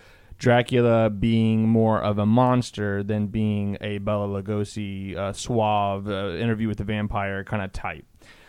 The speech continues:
Uh, so instead of being sexy, it's actually horrifying. And they really show that here. Now, in the actual chapter, he's more of a man. But if you think about it, if you saw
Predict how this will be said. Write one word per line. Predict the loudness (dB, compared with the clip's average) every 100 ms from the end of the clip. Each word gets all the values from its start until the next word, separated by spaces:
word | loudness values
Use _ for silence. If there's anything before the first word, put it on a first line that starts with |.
| -6
Uh, | -2 0 0 -4
so | -4 2 2 2 0
instead | -2 2 2
of | 2
being | 0 -2
sexy, | 2 0 2 -2 -2 -2 -2
it's | -4 0
actually | 0 0 -2 -2 0 0 -2 -4 -8 -20 _ 0
horrifying. | 6 6 6 0 -4 -6 -10 -12 -14 -14
And | -4 0 2 2
they | 4
really | 6 6 2
show | -2 4 8 8
that | 6 2 -2
here. | -4 -4 -4 -4 0
Now, | 2 2
in | 2 2 2 0 2
the | 4
actual | 4 4 2 2
chapter, | 2 0 0 0 0
he's | 2 0 4
more | 4 4
of | 2 0
a | 0 0
man. | 4 4 4 2 -2 -2 4
But | 6 6 2 -6
if | -4
you | -2
think | 0 2
about | 4 4
it, | 2 -2
if | -4
you | -2
saw | 0 4 6 8 6 4